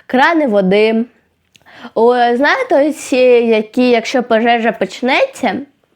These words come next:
то усе затопить водою. Ось, пи-, то вона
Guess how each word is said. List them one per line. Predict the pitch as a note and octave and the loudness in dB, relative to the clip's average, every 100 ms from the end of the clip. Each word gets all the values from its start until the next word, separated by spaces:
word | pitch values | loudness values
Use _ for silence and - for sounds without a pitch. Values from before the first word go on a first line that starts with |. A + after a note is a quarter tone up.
| _ _ _ _ _ _ - _ - | _ _ _ _ _ _ -20 _ -2
то | C4 C4 C4+ C4 B3 | 2 4 4 4 2
усе | A#3 - D#4+ | 0 2 0
затопить | G#4+ E4 C#4 C4 B3+ | 0 -2 -2 -2 -2
водою. | G#3+ G#3 F#3 F3+ - - _ _ _ _ _ - | 0 0 0 -2 -4 -12 _ _ _ _ _ -4
Ось, | G3+ G3+ F#3 E3+ - - | 0 2 0 -2 -8 -8
пи-, | - - _ C4 - C#4+ C4+ - | -6 -6 _ -20 -18 -18 -16 -2
то | F4 | 0
вона | E4 D#4 C#4 A#3 A#3 A#3+ | 0 0 0 -2 -4 -6